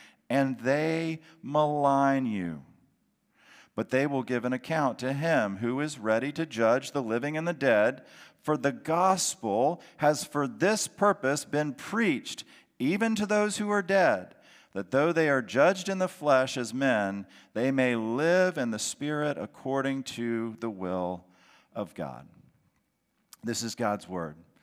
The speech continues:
Let's pray. Father, thank you for your word. May you take your word and, and make it real to our hearts that we might see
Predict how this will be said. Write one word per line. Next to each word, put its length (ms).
Let's 180
pray. 340
Father, 520
thank 420
you 140
for 160
your 220
word. 440
May 160
you 320
take 520
your 200
word 400
and, 160
and 160
make 220
it 80
real 340
to 200
our 160
hearts 340
that 160
we 160
might 400
see 920